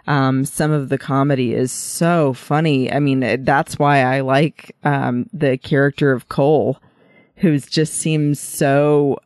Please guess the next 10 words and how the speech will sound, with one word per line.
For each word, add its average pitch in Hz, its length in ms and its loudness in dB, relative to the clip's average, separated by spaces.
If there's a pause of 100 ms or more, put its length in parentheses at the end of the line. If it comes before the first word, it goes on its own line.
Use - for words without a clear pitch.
(200)
<laughs> - 260 -12
it's 277 260 0
like 202 180 0
he's 160 260 0 (260)
dead 180 200 2
inside. 139 760 0
<laughs> 190 60 0
Like, 180 240 0
he - 300 2
just, 180 420 0